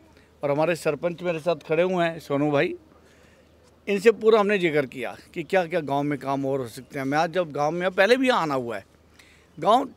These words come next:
ठीक बना हुआ है, अच्छा गांव बना हुआ है, साफ़ सुथरा है, गलियाँ साफ़ हैं, नालियाँ बनी हुई हैं, व्यवस्था में सुधार निरंतर हो सकता है। और मैंने ये देखा है जब इनसे संपर्क किया और भाई जी साथ में बैठे सतनाम जी, तो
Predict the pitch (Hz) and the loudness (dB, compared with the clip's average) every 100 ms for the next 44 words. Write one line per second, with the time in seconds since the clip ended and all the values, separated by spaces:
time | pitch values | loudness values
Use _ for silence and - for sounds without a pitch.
0 | - 262 226 143 110 139 185 - 220 143 | -2 -2 0 -4 -2 -6 -6 -2 -2 -2
1 | 113 107 101 104 139 - 208 202 156 139 | -8 -8 -12 -10 -10 0 2 2 -4 -6
2 | 131 123 143 156 151 123 131 127 123 117 | -4 -4 -4 -4 -6 -6 -6 -4 -6 -6
3 | 160 151 143 135 151 139 143 135 127 _ | -6 -8 -8 -8 -8 -10 -10 -14 -16 _
4 | - - - _ _ _ _ _ _ 160 | -20 -20 -20 _ _ _ _ _ _ -2
5 | 190 190 - 254 247 262 269 240 208 175 | 0 0 2 4 4 4 4 4 2 4
6 | 175 220 214 208 208 214 190 202 151 - | 4 4 6 4 4 2 2 2 2 -2
7 | 120 - 101 - _ _ _ _ _ _ | -10 -10 -10 -12 _ _ _ _ _ _
8 | 151 151 185 208 185 190 156 147 175 160 | -6 -2 -2 0 2 2 0 0 -4 0
9 | 160 156 143 160 - 139 143 135 160 147 | -2 -4 -8 -8 -6 -4 -6 -4 -4 -2
10 | 127 123 143 131 135 139 120 131 151 117 | -2 -4 -6 -6 -6 -6 -4 -6 -6 -10
11 | - - _ _ 123 120 113 117 143 175 | -12 -20 _ _ -12 -10 -10 -10 -12 -10
12 | 170 - | -10 -10